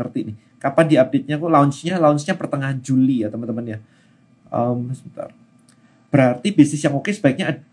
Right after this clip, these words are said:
yang ada mentornya yang udah terbukti mencapai dan nga-, mau ngajarin, mentorin. Nggak harus kayak begitu. Karena kalau Anda mencari mentor yang exactly bisnisnya sama persis dengan Anda,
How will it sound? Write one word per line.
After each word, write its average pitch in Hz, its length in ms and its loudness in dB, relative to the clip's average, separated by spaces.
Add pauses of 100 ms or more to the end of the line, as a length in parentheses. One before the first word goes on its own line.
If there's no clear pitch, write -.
(120)
yang 147 220 4
ada 135 320 0
mentornya 131 480 -2
yang 127 60 -8
udah 127 120 -2
terbukti 117 380 -4
mencapai 143 340 -2
dan 120 140 -4
nga-, 120 220 -4
mau 135 160 -2
ngajarin, 127 340 -2
mentorin. 127 440 0 (520)
Nggak 185 440 4
harus 160 360 2
kayak 139 240 0
begitu. 143 240 2
Karena 185 320 -4
kalau 143 160 4
Anda 143 240 2
mencari 156 640 -2 (240)
mentor 147 400 4
yang 147 260 2 (140)
exactly 175 640 0
bisnisnya 156 420 2
sama 160 400 4
persis 156 300 -6
dengan 143 260 -2
Anda, 117 300 0